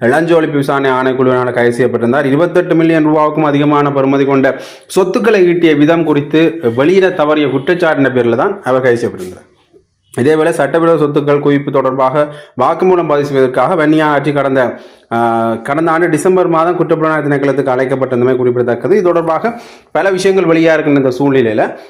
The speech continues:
மஹிந்த சார்புல பல முக்கிய புள்ளிகள் இனி கைது செய்யப்படலாமோ என்ற கேள்விகளும் எழுந்திருக்கின்றன. என்றால் இனி வருங்காலங்கள் ஏற்கனவே ரணில் விக்ரமசிங்கவுக்கும் இப்படி ஒரு விடயம் நடந்து, அதற்கு பிறகு ரணில் விக்ரமசிங்க அவர்கள் கூட கைது செய்யப்பட்டிருந்தார். ஆ, இனி வருங்காலங்கள்ல இந்த விளக்கமறியல் வந்து இன்னும் பல தகவல்களை வெளியில கொண்டு வர்றதுக்காக தான் வச்சிருக்கப்படுதா,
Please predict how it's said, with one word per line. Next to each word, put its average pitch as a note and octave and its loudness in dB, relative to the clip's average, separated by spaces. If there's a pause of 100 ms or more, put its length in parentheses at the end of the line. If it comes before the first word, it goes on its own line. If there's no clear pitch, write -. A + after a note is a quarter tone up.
(280)
மஹிந்த A#3 2
சார்புல F3 0
பல D3+ 0
முக்கிய E3+ 0
புள்ளிகள் F3+ 4
இனி E3 4
கைது D3+ -2
செய்யப்படலாமோ C#3+ 0
என்ற C3 0
கேள்விகளும் D3 2 (320)
எழுந்திருக்கின்றன. A#2 -2 (840)
என்றால் C#3 0
இனி C3+ 2
வருங்காலங்கள் D#3 0
ஏற்கனவே D#3 2 (380)
ரணில் D#3+ 2
விக்ரமசிங்கவுக்கும் F3 2
இப்படி E3+ 2
ஒரு E3+ 2
விடயம் D#3+ 2
நடந்து, D#3+ 0
அதற்கு F#3 2
பிறகு F#3+ 0
ரணில் F#3 0
விக்ரமசிங்க G#3 2
அவர்கள் F3+ 0
கூட C4 2
கைது A#3 0
செய்யப்பட்டிருந்தார். F2+ -4 (680)
ஆ, D#3+ 0
இனி F#3 0
வருங்காலங்கள்ல G3 2
இந்த F3+ 2
விளக்கமறியல் F#3 2
வந்து F3 2
இன்னும் G3+ 2
பல F#3+ 0
தகவல்களை E3+ 0
வெளியில D#3+ 2
கொண்டு D#3 0
வர்றதுக்காக D3 0
தான் C#3+ 0
வச்சிருக்கப்படுதா, B2 0